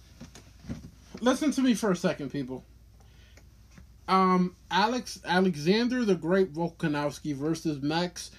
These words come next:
Blessed Holloway. We're supposed to have this match, what was it, like, maybe, like, two, three months ago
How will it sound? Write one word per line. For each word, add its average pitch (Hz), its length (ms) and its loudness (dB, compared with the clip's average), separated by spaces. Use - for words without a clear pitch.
Blessed 156 480 -4
Holloway. 131 1000 -4
We're 185 180 8
supposed 170 400 -4
to 160 100 0
have 147 220 0
this 135 220 -6
match, 127 640 -6
what 127 180 -10
was 110 180 -12
it, 82 100 -16
like, 78 180 -18
maybe, 131 180 -6
like, 123 200 -10
two, 160 160 -6
three 147 240 -4
months 143 300 -4
ago 143 340 -4